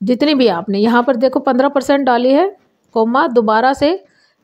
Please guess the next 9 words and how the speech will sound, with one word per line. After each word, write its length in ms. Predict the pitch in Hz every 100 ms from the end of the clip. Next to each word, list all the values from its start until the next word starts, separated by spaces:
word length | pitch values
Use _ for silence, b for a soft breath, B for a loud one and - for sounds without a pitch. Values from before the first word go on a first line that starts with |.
| -
if 140 | 311 -
ब्रैकेट 380 | 240 240 233 269
स्टार्ट 360 | - 262 269 294
सैलरी 400 | 277 247 247 254
की 160 | 285
रेंज 460 | 262 240 294 349 277
greater 420 | 220 233 233 254
than 320 | 240 262 370 415 _ _ _ _ _
equals, 640 | 233 240 254 254 330 -